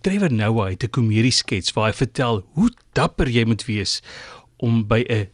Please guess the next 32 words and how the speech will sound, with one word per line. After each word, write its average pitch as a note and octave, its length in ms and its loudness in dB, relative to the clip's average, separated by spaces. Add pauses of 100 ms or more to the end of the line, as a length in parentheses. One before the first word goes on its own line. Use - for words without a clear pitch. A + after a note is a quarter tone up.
(120)
deurry D3 480 4
restaurant A2 640 2 (240)
vol D#4 480 0
dinge A#2+ 260 0
met A2 160 0
die G#2+ 60 -10
personeel G#2 480 -2
te F#2+ 120 -6
wees. G2 340 -4 (720)
Tussen B3+ 460 2
venster F#3+ 640 0
een, C#3 340 0 (640)
waar G#2+ 180 2
jy G2 140 0
betaal B2 440 2
en G2 120 -2
bestel, B2 360 0
en A2 140 -4
venster B2 360 0
twee, C3 320 2 (180)
waar A2+ 160 0
jy G2+ 120 0
jou G2+ 120 -6
kos G#3 220 0
kry, C#3 260 -2 (580)
weet G3 400 0
jy D#4 80 2
nie D#4 340 6
wie B2 440 2
waar C#3 320 4
spoeg - 480 -2
nie. G#2 160 -8